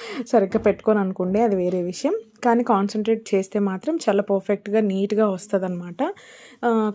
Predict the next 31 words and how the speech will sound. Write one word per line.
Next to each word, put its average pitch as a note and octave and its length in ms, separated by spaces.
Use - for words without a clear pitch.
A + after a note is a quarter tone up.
క-, G#3 200
ఐలైనర్ A#3 420
అయితే A3+ 300
చాలా G3+ 420
లుక్ A3 260
ఇచ్చేస్తది G#3 520
ఫేస్‌కి. A3+ 720
చాలా G#3 200
చేంజ్ G#3 220
ఉంటదనమాట. F#3+ 560
ఆ, G3 280
ఏమంటారు, G3 400
డల్ G3 360
ఐస్‌ని G#3+ 360
కూడా, E4 300
ఆ, B3+ 60
బ్రైట్‌గా G#3+ 460
చూపిస్తది. A3 680
బాగుంటుంది. G#3 880
So, A3+ 400
మీరు G#3+ 480
ఎప్పుడైనా G#3+ 440
ఇంకా G#3+ 340
ఐలైనర్ G#3 400
ట్రై G#3 220
చేయాలి, G3+ 440
ఇది G3 240
ఫస్ట్ G3+ 460
బిగినర్స్ G#3 460
అంటే G3 200
గనక, F#3+ 320